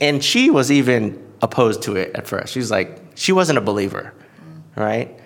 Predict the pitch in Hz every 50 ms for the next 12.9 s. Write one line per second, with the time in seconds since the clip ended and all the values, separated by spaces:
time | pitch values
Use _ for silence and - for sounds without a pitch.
0 | - - - 160 160 160 160 - - - - - 120 117 117 110 107 107 104 104
1 | 107 101 - - - _ _ _ _ _ _ - 131 135 131 135 135 160 175 165
2 | 147 - - 131 127 - - - - - - - - 123 117 113 117 139 160 170
3 | 170 165 151 139 135 123 104 - - - - - - - _ _ _ _ _ _
4 | - - - - - - 151 151 151 - - 127 123 120 127 135 - - - 113
5 | 107 104 107 107 104 107 104 - - 120 117 113 113 113 - - 98 104 113 110
6 | - 151 165 185 233 - - - - - 180 170 - 165 160 - - - - -
7 | - _ - _ _ _ - - 127 127 120 120 110 110 110 110 110 113 117 123
8 | 135 135 135 - - - - - 117 117 110 107 110 110 107 101 101 95 117 120
9 | 127 127 127 123 - - 127 120 120 113 - - 123 120 117 117 117 113 113 113
10 | 113 107 - - - - - - - _ _ _ - - 127 143 147 143 151 151
11 | 156 165 160 160 160 160 156 156 156 - - - - - - - - - _ _
12 | _ _ _ - - - - - 131 135 151 147 - 175 156 156 160